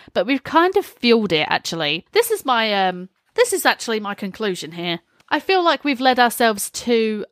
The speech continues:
a dead end. We can't get past it. We're never gonna get over the fact that this is what happens in gaming for women sometimes. We've fueled it. It's now funny, and it's now a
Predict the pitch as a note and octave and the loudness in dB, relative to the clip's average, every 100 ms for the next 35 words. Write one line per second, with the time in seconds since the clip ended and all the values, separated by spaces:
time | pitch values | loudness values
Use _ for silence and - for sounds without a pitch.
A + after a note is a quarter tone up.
0 | _ _ _ G3+ A3+ G3 F3+ E3+ E3+ E3 | _ _ _ -4 0 0 0 -4 -8 -12
1 | - _ _ _ _ _ _ _ _ F4+ | -14 _ _ _ _ _ _ _ _ -2
2 | C4+ D#4+ E4 - A#3 - G3 F3+ E3+ - | 2 2 0 0 -2 -2 0 0 -2 -4
3 | E3+ F3 - A3+ C#4 D#4 D4+ B3+ A#3 G#3+ | -2 -2 0 2 4 4 4 2 0 0
4 | F#3 - _ _ _ _ _ _ - G#3 | 0 -4 _ _ _ _ _ _ 2 2
5 | G#3 G3 F#3 F#3 - G3+ - - - E3+ | 4 0 -2 -2 0 0 -2 -8 -4 -4
6 | - G3 F#3+ F3 F#3 - F3+ F3+ E3+ F3+ | -2 -6 -6 -6 -4 -2 -2 -4 -6 -6
7 | E3+ E3 E3+ E3+ - E3+ F3 E3+ F3 F3 | -2 -4 -4 -6 -6 -4 -4 -6 -4 -4
8 | E3+ F3 E3 D#3 E3+ F#3 - _ _ _ | -4 -4 -4 -4 -6 -10 -12 _ _ _
9 | _ _ _ _ _ G3 B3+ - D4+ D#4+ | _ _ _ _ _ -6 -4 -2 0 0
10 | D#4 E4+ E4+ - _ _ _ A#3 A#3 B3 | 2 2 0 -4 _ _ _ -4 -2 -2
11 | B3+ B3+ A#3+ A#3 - _ - A#3 A#3+ C4+ | 0 2 0 -2 -8 _ 0 2 4 2
12 | C#4+ C#4+ - _ - G#3+ G#3 - A3 G#3 | 0 -2 -8 _ -2 -2 -2 -10 -6 -2
13 | G3+ G3+ G3 - F#3 | 0 0 -2 -4 -6